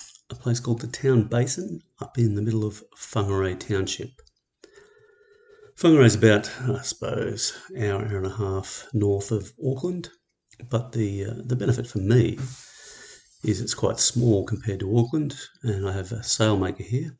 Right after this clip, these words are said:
U K Sails, which, um, can repair my mainsail. So I tore the mainsail sailing from Picton in a, uh, in a gale, so I'm gonna get, um, that repaired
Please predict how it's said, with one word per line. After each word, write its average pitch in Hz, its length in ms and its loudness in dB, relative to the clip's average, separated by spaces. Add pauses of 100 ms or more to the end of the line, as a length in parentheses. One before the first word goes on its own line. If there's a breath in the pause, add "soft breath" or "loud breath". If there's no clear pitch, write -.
U 117 140 -2
K 101 240 -6
Sails, 123 720 -4 (960 loud breath)
which, 107 420 2
um, 101 720 2 (720)
can - 180 -20
repair 104 280 0
my 87 360 -2
mainsail. - 640 -4 (380)
So 95 560 -4
I 101 60 0
tore 117 200 0
the 87 60 2
mainsail 90 500 0
sailing 90 400 -2
from 95 340 -8
Picton 170 520 -4 (720 soft breath)
in 104 180 2
a, 92 300 -2
uh, 92 120 -4
in 117 120 2
a 101 60 -2
gale, 160 380 0 (840)
so - 200 -6
I'm 101 120 -8
gonna 104 180 0
get, - 340 -6
um, 104 520 -6
that 110 200 2
repaired 160 520 0